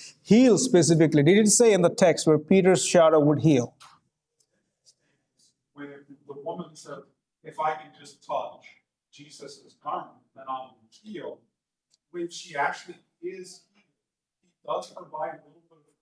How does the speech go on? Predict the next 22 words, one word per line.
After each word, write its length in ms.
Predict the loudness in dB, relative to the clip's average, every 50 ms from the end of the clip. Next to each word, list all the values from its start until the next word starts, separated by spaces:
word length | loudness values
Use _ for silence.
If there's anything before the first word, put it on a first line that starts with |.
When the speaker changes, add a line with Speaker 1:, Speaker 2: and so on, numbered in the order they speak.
| _ _
Speaker 2:
correction. 320 | _ _ _ _ _ _ _ _ _ _ _
This 180 | _ -20 -20 _
is 100 | _ -20
your 360 | _ _ _ _ _ _ -18 -16
faith. 240 | -16 -16 -18 _ _ _ _ _ _ _ _ _ _ _ _ _ _ -20 -20 -20 _ _ _ _ _ _ _ _ _ _ _ _ _ _ _ _ _ _ _ _ _ _ _ 2
Speaker 1:
Yeah, 200 | 4 4 4 4
not 240 | 4 2 0 0 0
the 60 | -2
touching. 420 | 0 0 0 0 0 -2 -2 0
That's, 180 | 0 -2 -2 -2
yeah. 160 | -6 -6 -6 -6 -6
Speaker 2:
Yeah. 200 | -12 -14 -14 -16 -20 -20 _ _ _ -20 -20 _ _
Speaker 1:
But 420 | -2 0 0 0 -4 -4 -8 -10 -14 _ _ _ _ _ _
that 240 | 2 2 2 0 0 -2
itself, 440 | -2 -2 2 2 2 2 2 0 0
the 120 | -2 0
action, 460 | 2 0 0 0 -2 -2 0 0 2 4
there's 240 | 2 2 2 0
faith 300 | -2 2 2 2 2 2
in 80 | 2 2
that 100 | 2 2
action, 460 | 2 2 2 0 -2 -6 -8 -8 -10